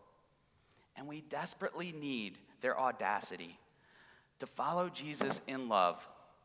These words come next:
in hopes of seeing God's kingdom come. We need to take care that we are listening to their hope and optimism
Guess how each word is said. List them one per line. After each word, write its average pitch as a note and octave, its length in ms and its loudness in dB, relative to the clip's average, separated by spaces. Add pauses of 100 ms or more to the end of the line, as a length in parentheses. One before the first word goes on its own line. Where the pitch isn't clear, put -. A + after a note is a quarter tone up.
(160)
in A2 80 -6
hopes - 600 -2
of A#2 100 -10
seeing G2+ 560 -4 (440)
God's C#3+ 400 4
kingdom A#2+ 500 -4
come. F2 320 -8 (1800)
We E3 80 -4
need A#3 200 4
to A3+ 60 0
take F#3+ 260 0
care G3+ 300 4
that C3 200 0
we F3+ 160 -4
are D3 400 6 (520)
listening D3 680 0
to C3 60 -8
their B2+ 140 2
hope C#3+ 240 -4
and C3 80 0
optimism F#2 680 0